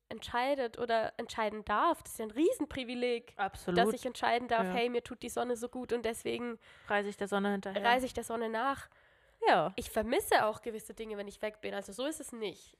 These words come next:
Speaker 2: Ja.
Speaker 1: Grad was du grad angesprochen hast mit den Jahreszeiten, das ist das schon, das ist unglaublich schön. Das ist sowas Tolles,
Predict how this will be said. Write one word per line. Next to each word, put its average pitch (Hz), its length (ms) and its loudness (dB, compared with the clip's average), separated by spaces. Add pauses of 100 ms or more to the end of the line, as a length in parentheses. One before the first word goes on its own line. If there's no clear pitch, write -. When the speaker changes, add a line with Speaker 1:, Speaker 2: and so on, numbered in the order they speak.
Speaker 2:
Ja. 220 180 4
Speaker 1:
Grad 247 100 -4
was 262 140 -4
du - 80 -16
grad 240 160 -6
angesprochen 247 480 -8
hast 240 160 -8
mit 226 160 -4
den 214 80 -12
Jahreszeiten, 269 680 -4
das 240 180 -8
ist - 160 -18
das 185 100 -14
schon, 208 420 -12 (680)
das 202 160 -14
ist - 220 -16
unglaublich 226 640 -2
schön. 190 320 -6
Das 190 200 -10
ist - 320 -14 (680)
sowas 294 600 -4
Tolles, 254 680 4